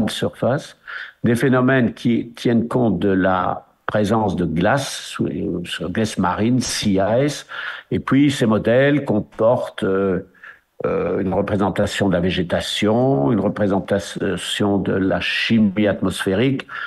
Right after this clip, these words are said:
une représentation du cycle du carbone, euh, et, euh, prennent en compte tous les processus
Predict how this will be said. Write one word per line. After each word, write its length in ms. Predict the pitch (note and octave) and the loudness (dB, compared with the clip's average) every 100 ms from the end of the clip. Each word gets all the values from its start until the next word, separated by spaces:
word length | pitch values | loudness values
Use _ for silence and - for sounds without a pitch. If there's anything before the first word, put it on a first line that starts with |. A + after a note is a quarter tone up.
| - | 0
une 120 | B2+ | 2
représentation 800 | B2+ B2 C3+ B2 A#2 A#2 - A#2+ | 2 2 2 2 2 -2 0 0
du 120 | F#2 | 0
cycle 580 | F2+ - - - - G#2 | -2 -2 -2 -2 0 0
du 160 | F2+ F#2 | 0 0
carbone, 840 | F#2+ - F2 G#2+ B2+ C#3+ D3+ C#3+ - - - - - _ | -2 -4 0 2 4 4 2 -2 -8 -18 -18 -18 -20 _
euh, 340 | A2+ G#2+ G2 F2+ | 0 2 2 0
et, 580 | A#2 B2 A#2+ C3 A#2 - - | -2 0 2 2 2 0 -2
euh, 840 | G#2 F#2+ F#2+ F#2 F#2 F#2 F#2 F2+ | -2 0 0 0 0 0 0 -2
prennent 300 | F2 - B2+ | -2 0 0
en 120 | A#2+ G#2 | 2 0
compte 400 | - B2 C3+ B2+ | 0 2 2 2
tous 100 | A#2+ | 0
les 100 | G#2 | 0
processus 1040 | A2+ G#2+ A2+ - - C3+ A#2 - - - | -2 -2 -2 -4 -4 -2 -2 -4 -8 -10